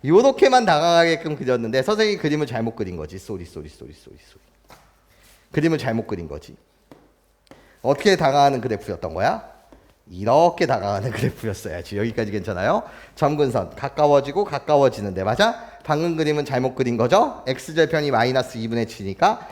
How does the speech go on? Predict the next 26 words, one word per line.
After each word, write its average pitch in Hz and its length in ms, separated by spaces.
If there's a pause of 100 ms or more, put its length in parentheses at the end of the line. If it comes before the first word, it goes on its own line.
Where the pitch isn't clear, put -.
(200)
여기가 110 380
마이너스 117 600
이분의 110 480
칠 - 280
콤마 175 360
영이었다는 113 580
소리고. 131 420
맞아? - 280 (540)
Y절편을 226 760
구해주세요. 135 680 (200)
Y절편 180 640
X가 190 520
영일 196 380
때 202 80
Y의 151 400
값인 151 300
거 139 100
맞지? 160 560
X가 175 420
영일 151 320
때 160 80
Y의 123 380
값이니까 110 720 (220)
마이너스 127 580
삼분의 147 540
칠. - 260